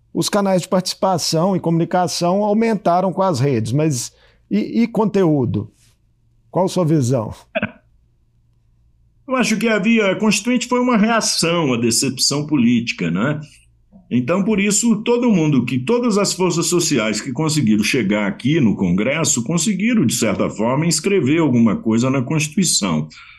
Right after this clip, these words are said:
Speaker 2: Eu me lembro que naquela época eu comecei a lutar pelos doentes mentais, porque o sof-, o sofrimento mental não fazia parte da agenda da Constituinte.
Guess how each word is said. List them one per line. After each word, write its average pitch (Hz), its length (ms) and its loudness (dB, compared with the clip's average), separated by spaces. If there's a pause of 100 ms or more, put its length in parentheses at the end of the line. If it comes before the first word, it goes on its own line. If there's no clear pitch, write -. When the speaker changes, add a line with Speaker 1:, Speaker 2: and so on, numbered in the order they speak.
(520)
Speaker 2:
Eu 127 240 2
me 185 140 2
lembro 180 380 2
que 190 120 0
naquela 190 480 0
época 180 360 -2
eu 123 80 2
comecei 139 440 0
a 147 40 2
lutar 117 440 -2
pelos 101 300 2
doentes 90 400 0
mentais, 113 760 -2 (380)
porque 180 720 0
o 160 220 2
sof-, 165 320 0
o 151 280 4
sofrimento 180 640 0
mental 156 380 0
não 180 140 2
fazia 190 360 0
parte 143 720 -4 (300)
da 143 200 0
agenda 143 480 2
da 107 120 2
Constituinte. 82 880 -2